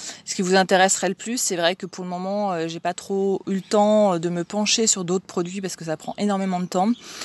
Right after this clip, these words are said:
Ça prend énormément de temps, euh, bah, de développer des nouveaux produits, euh, et puis, euh, et puis, euh,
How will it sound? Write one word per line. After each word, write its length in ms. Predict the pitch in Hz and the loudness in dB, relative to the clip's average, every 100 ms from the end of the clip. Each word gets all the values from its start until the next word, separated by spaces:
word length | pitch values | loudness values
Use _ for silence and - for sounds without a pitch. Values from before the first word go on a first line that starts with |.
| - - - - | -12 -12 -12 -6
Ça 160 | 180 | -4
prend 180 | - 175 | -2 -4
énormément 380 | 170 170 170 170 | -2 -2 -2 -4
de 80 | 175 | -6
temps, 440 | - 185 185 175 | -4 -2 0 0
euh, 60 | 151 | 0
bah, 160 | 139 139 | 0 -2
de 100 | 147 | -2
développer 400 | 160 165 165 175 | -4 -4 -4 -2
des 100 | 156 | -2
nouveaux 280 | 147 160 | -4 -4
produits, 520 | 160 - 147 156 220 233 | -4 -6 -6 -4 -2 2
euh, 360 | 160 151 - 151 | 2 2 2 0
et 140 | 156 | -2
puis, 560 | - - - 160 160 156 | -6 -12 -10 -4 0 0
euh, 260 | 147 143 135 _ _ _ _ _ - _ _ _ - 180 | 0 -4 -8 _ _ _ _ _ -20 _ _ _ -12 -8
et 120 | 160 | -8
puis, 500 | - - 165 160 160 | -8 -12 -10 0 2
euh, 640 | 147 143 143 143 147 143 | 2 0 -2 -4 -4 -6